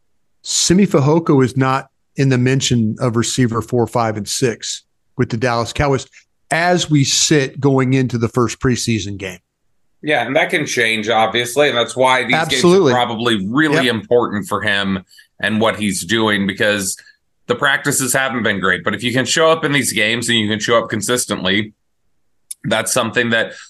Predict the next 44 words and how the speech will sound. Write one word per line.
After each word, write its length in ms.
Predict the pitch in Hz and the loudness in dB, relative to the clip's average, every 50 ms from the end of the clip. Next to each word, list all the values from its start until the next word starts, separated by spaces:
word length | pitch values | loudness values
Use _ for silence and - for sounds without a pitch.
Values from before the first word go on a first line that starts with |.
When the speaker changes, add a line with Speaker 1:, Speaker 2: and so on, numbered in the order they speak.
| _ - | _ -4
Speaker 2:
will 160 | 104 117 117 | -2 -2 -2
stand 400 | - - - - 101 95 104 104 | -2 -4 -2 0 0 0 0 0
out 180 | 107 107 - - | 0 -2 -2 -4
to 60 | 107 | -6
this 160 | 107 123 - | -6 -4 -2
team. 180 | - 151 131 120 | 0 0 0 0
This 180 | 135 147 147 | 0 0 0
is, 60 | 175 | 0
uh, 160 | 165 120 147 143 | 0 2 0 0
this 220 | - 175 175 - | 0 -2 -2 0
team, 160 | - 202 190 | 0 0 0
I 80 | 185 175 | 0 0
think, 200 | 180 175 175 - | 0 -2 -2 0
likes 280 | 120 127 135 123 110 - - | 0 0 0 0 -2 -2 -2
Speaker 1:
Mm-hmm. 120 | - 120 107 | -2 0 -2
Speaker 2:
Simi 140 | 104 92 - | -2 -2 -2
Fehoko 600 | 101 90 101 95 87 85 90 87 82 78 - - - | -2 0 0 0 -2 -2 -4 -4 -4 -6 -6 -4 -2
and, 180 | 113 113 113 | -2 0 0
and 140 | 107 113 120 | 0 0 2
Speaker 1:
They 60 | 147 | 2
lo-, 60 | 147 147 | 2 2
Speaker 2:
likes 180 | - 247 165 | 2 0 0
Speaker 1:
they 100 | 151 151 | 0 0
Speaker 2:
his 80 | 131 117 | 2 2
Speaker 1:
do. 80 | 170 | 2
Speaker 2:
skill 260 | 247 277 156 139 135 123 | 2 4 2 2 2 0
set. 400 | - - 101 90 85 - - - - _ _ _ _ _ _ _ _ - | 0 -2 -2 -2 -4 -6 -10 -16 -20 _ _ _ _ _ _ _ _ -2
Speaker 1:
Yeah. 100 | 147 151 | 0 2
Speaker 2:
They, 160 | 127 131 127 | 2 2 0
they, 280 | 117 135 131 131 120 | 0 2 2 2 0
they 160 | 110 113 131 131 | 0 0 0 0
want 480 | 127 120 123 135 139 147 151 - 147 | 0 0 0 2 2 2 2 0 -2
him 540 | 127 135 135 127 123 117 120 120 117 117 - _ _ _ - | 0 2 2 2 2 0 -2 -4 -6 -8 -12 _ _ _ -8
to 100 | - 135 | -6 -4
put 180 | - - 123 113 | 0 0 0 0
it 100 | 117 - | 0 -2
together. 460 | - 117 107 143 156 127 107 92 92 | -2 -2 0 0 2 2 0 0 0
It 100 | 92 98 98 | 0 0 -2
just, 220 | 113 117 98 - | -4 -4 -4 -2
it, 140 | 117 113 101 | -2 -2 0
it 160 | 107 107 104 | 0 -2 -2
hasn't 460 | 101 98 110 113 117 110 117 117 107 | -2 -4 -2 -2 -2 -4 -4 -6 -4
happened 440 | 104 113 113 117 117 - 123 110 104 | -2 -2 -2 -2 -2 -2 -4 -4 -2
yet. 340 | 101 107 104 101 101 - - | 0 0 0 0 -2 -4 -8